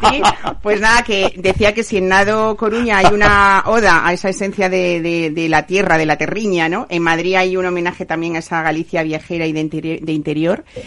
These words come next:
Speaker 1: Pero aprovechando esto, os voy a preguntar a los tres, pero di-, contéstame tú para yo que pueda seguir con la Thermomix.
Speaker 2: <laughs>
Speaker 1: Eh,
Speaker 2: Vamos.
Speaker 1: no sé, eh, cuando buscamos en Navidad productos especiales,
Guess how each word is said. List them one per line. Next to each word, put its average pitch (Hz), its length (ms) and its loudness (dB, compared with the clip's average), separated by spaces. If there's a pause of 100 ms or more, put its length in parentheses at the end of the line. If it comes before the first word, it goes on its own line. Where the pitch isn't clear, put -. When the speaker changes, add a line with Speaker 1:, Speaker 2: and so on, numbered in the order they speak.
(160)
Speaker 1:
Pero 180 180 6
aprovechando 175 560 2
esto, 226 380 2
os 196 100 0
voy 185 100 4
a 196 60 4
preguntar 196 320 0
a 170 60 4
los 165 180 -2
tres, 220 220 -2
pero 170 180 2
di-, 180 120 0
contéstame 214 600 2
tú 254 180 2
para 208 220 4
yo 214 240 2
que 202 140 -2
pueda 208 260 2
seguir 208 260 -4
con 196 140 2
la 185 100 2
Thermomix. 190 580 0
Speaker 2:
<laughs> - 40 -18 (240)
Speaker 1:
Eh, 202 720 4
Speaker 2:
Vamos. 220 220 -2 (160)
Speaker 1:
no 233 220 4
sé, 285 400 4
eh, 214 300 4 (520)
cuando 208 340 4
buscamos 269 400 0
en 330 80 0
Navidad 294 280 2
productos 247 460 2
especiales, 240 800 0